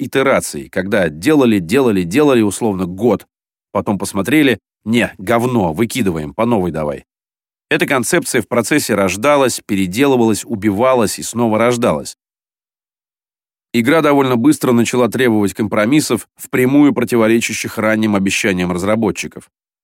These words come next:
Пришлось уменьшить уровни, вырезать оттуда машинки. Никто, конечно же, не мог пройти сюжет раньше игрока, потому что это изначально был трэш.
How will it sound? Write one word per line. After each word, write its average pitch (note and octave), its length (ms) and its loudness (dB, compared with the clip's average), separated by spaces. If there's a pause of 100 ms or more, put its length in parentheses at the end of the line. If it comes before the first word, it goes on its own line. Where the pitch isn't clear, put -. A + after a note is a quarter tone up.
(1120)
Пришлось C3 420 0
уменьшить A#2 520 0
уровни, C3+ 480 2 (300)
вырезать A#2 500 2
оттуда G2+ 320 -2
машинки. A2+ 640 0 (480)
Никто, B2 260 -2
конечно B2+ 380 0
же, G#2+ 140 0
не A#2 100 2
мог A#2+ 220 0
пройти G#2 320 -2
сюжет G2+ 280 -4
раньше F#2+ 360 -2
игрока, G#2+ 420 0
потому G2 260 -4
что - 140 -6
это A#2 160 -4
изначально G#2 480 -2
был E2+ 160 -8
трэш. - 480 -4